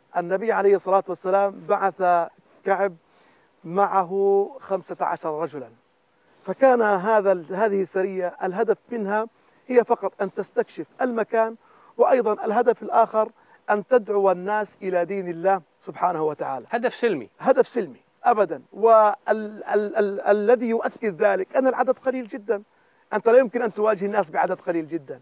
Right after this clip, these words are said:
Speaker 2: صحيح.
Speaker 1: فبعثه النبي صلى الله عليه وسلم على عادته أن يبعث كعباً دائمًا على، على السرايا، فكان أميرًا على السرايا، وكان كما يذكر أهل السير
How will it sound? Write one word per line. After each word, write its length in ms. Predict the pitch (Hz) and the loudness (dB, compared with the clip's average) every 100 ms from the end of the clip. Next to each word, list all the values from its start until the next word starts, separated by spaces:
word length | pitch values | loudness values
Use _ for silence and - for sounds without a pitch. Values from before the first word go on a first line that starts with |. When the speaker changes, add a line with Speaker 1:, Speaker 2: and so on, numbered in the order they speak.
| _ | _
Speaker 2:
صحيح. 320 | - 123 101 - | -14 -14 -14 0
Speaker 1:
فبعثه 560 | 196 240 277 294 247 226 | 2 4 4 4 2 2
النبي 280 | 220 214 226 | 0 -2 0
صلى 140 | 233 | 0
الله 120 | 208 233 | 2 0
عليه 120 | 233 | -2
وسلم 240 | 220 - | -2 -4
على 220 | - 214 | -6 -2
عادته 720 | 202 190 202 180 214 202 180 185 | 0 0 0 0 -2 -4 -6 -4
أن 140 | 175 | -2
يبعث 560 | 196 165 175 175 170 170 - | -2 0 0 0 -2 -2 -2
كعباً 300 | 196 180 170 | -2 0 -6
دائمًا 500 | 160 175 180 170 160 | -4 -4 -2 -4 -6
على، 360 | 156 160 156 151 _ _ - | -6 -6 -8 -10 _ _ -4
على 180 | 170 | -2
السرايا، 540 | 165 - 165 220 226 233 _ _ - | -2 -4 2 4 4 0 _ _ -4
فكان 320 | 240 294 277 | -2 2 2
أميرًا 400 | 247 220 233 202 | 2 2 2 2
على 120 | 180 | -2
السرايا، 420 | 180 185 196 214 185 | -4 -2 0 0 -2
وكان 400 | 180 214 208 185 | -2 0 0 0
كما 280 | 196 190 | -4 -2
يذكر 440 | 185 202 - 175 175 | -2 -2 -4 -4 0
أهل 180 | 180 170 | -2 -2
السير 380 | 160 214 220 | -8 -2 0